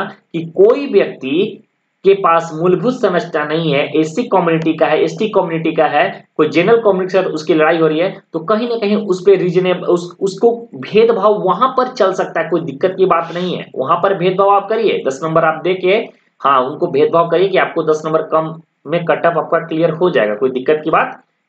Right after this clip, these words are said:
नहीं है। और तीसरा बोल रहा है कि like should be treated alike without any discrimination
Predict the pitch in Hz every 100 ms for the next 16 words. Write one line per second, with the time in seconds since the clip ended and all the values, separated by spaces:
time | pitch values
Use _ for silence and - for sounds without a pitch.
0 | - 135 139 90 78 - _ - 127 131
1 | 185 180 202 220 202 196 165 165 220 -
2 | _ _ - 175 185 - 156 165 226 -
3 | - 220 202 190 202 - 202 196 214 -
4 | 151 151 139 135 - 139 156 170 196 190
5 | 208 262 170 160 - 156 135 113 104 95